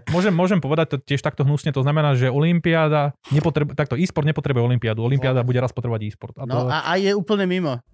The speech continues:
Speaker 2: Je, je to úplne mimo. A akože pe-, ešte teraz v roku dvetisíc, nedávno sa rozprávalo o tom, že toto není žiadny šport. Ale za, za chvíľku je to presne, že a môže to byť na olympiáde. Vieš čo, nie, ne, nepotrebuje to.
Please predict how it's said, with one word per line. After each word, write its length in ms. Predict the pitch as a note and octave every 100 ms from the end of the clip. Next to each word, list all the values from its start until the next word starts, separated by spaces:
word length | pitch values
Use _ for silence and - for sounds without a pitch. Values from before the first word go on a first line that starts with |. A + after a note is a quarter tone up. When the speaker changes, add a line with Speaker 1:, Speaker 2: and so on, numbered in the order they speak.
| _
Speaker 2:
Je, 200 | - C#3+
je 160 | C#3+ D3+
to 160 | D#3
úplne 240 | D#3 E3+ C#3+
mimo. 220 | D3 C3+ G#2+ -
A 100 | - C#3+ C#3+
akože 220 | D3+ D#3+ D3 D#3+ D3
pe-, 300 | - G3 F3+
ešte 260 | F#3 - G3
teraz 380 | - A3+ G#3+
v 100 | F3 F3+
roku 200 | F#3+ G3
dvetisíc, 640 | D#3+ F#3 F#3+ G3 F#3 D3+ - - - - -
nedávno 880 | D#3+ G3 G#3 F#3 E3 D3+ C#3+ C#3 B2+ - - -
sa 180 | - E3
rozprávalo 640 | D#3 D#3 F#3 D#3+ D#3 D3+
o 100 | D#3
tom, 180 | D#3+ E3+
že 140 | C3+
toto 340 | C#3 G3+ G3+ G#3+
není 260 | G3+ G3+
žiadny 400 | F3+ G3 F3+ G3
šport. 480 | - - F3+ F3+ D3+ - _ _ _ _
Ale 380 | C3+ D3 D#3 E3
za, 320 | D#3+ F3 D3
za 240 | D#3+ D#3
chvíľku 320 | F3+ G3+ F3+ F#3
je 80 | D#3+
to 100 | D#3+
presne, 360 | E3+ F3 F#3
že 80 | G3
a 80 | G#3
môže 320 | G#3+ C#4+ D#4
to 80 | G3
byť 160 | F3
na 100 | E3+
olympiáde. 460 | D#3+ D3+ D3+ D3 C3
Vieš 220 | D3+ A3+
čo, 120 | -
nie, 140 | B3 A#3+
ne, 160 | G3
nepotrebuje 560 | F#3 F3 D#3 C3+ A2 A2
to. 140 | -